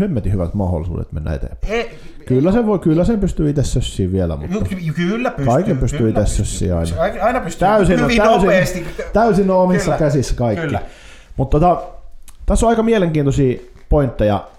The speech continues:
Speaker 1: tullut, ja mä uskon, että tota, kun emme nyt ole kaikesta sitä samaa mieltä, kun tunt-, jos, jos nyt oot kattonut noita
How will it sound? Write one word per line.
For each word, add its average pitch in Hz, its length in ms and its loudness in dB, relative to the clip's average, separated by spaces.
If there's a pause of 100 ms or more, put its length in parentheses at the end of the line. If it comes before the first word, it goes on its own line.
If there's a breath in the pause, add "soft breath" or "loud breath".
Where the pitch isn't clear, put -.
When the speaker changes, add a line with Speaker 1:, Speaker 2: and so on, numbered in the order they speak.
(520)
Speaker 1:
tullut, 120 260 0
ja 104 40 0
mä 127 80 0
uskon, 135 300 0
että 110 100 -4
tota, 101 380 0 (220)
kun 113 140 -2
emme 120 220 2
nyt 120 180 -2
ole 135 180 2
kaikesta 110 580 -2
sitä 101 160 -2
samaa 98 340 -2
mieltä, 92 280 -6
kun 95 180 -8
tunt-, 107 280 -2
jos, 147 160 2 (120)
jos 202 260 0
nyt 135 160 -6
oot 135 160 0
kattonut 98 540 -2
noita 90 360 -4